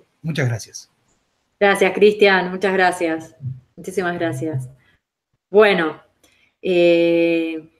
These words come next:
Speaker 2: leemos preguntas, ¿les parece? Para también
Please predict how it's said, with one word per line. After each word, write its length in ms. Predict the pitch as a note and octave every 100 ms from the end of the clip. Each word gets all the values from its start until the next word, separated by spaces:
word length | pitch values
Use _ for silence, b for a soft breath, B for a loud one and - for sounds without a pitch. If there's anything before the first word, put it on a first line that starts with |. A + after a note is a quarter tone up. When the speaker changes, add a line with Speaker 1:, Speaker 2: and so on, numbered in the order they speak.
| _
Speaker 2:
leemos 800 | - G3+ B3 C4 A#3 G#3 G3 - -
preguntas, 880 | F#3 G#3 C#4 D4 B3+ G3 - - - _ _ _ _ _ -
¿les 100 | _
parece? 840 | F3+ G3+ B3+ - A3 F#3+ - _
Para 220 | - E3 E3
también 720 | F3 G3+ A3 G3+ F#3 F3 D#3+